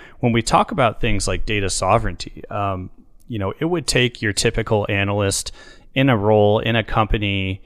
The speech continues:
at a security desk, you know, maybe a few hours, a few weeks to really map it together.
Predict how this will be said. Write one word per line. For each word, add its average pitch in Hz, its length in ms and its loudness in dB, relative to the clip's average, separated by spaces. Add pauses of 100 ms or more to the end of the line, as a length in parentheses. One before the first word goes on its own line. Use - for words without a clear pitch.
(240)
at 110 140 0
a 107 60 0
security 104 560 0
desk, 92 360 -2
you 101 60 -8
know, 95 180 -4
maybe 110 280 2
a 107 60 0
few 110 260 0
hours, 104 340 4
a 101 80 -4
few 104 220 -2
weeks 101 320 0
to 101 80 -4
really 98 220 0
map 98 280 0
it 101 100 -8
together. 104 600 -2